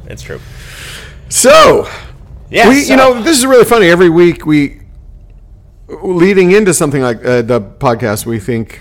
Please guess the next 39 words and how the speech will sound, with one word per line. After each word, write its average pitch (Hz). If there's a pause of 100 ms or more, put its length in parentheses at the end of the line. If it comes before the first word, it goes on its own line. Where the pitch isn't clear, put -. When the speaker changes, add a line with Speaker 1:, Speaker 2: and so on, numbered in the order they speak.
(120)
Speaker 2:
we 123
don't 127
have 127
that 113
much 110
to -
talk 123
about, 98
and 101
then 107
when 104
we 104
get 127
to 131
the 104
time 110
when 107
we're, 98 (280)
we 120
have 123
too -
much 131
to 92
talk -
about. - (220)
Speaker 1:
Yeah, 104 (520)
yeah, 131
Speaker 2:
And 95
Speaker 1:
but 135
Speaker 2:
that's 127
the -
case 120
this -
week. - (180)
Speaker 1:
Yeah. - (480)
So -
we've 175
got, 175
um, 95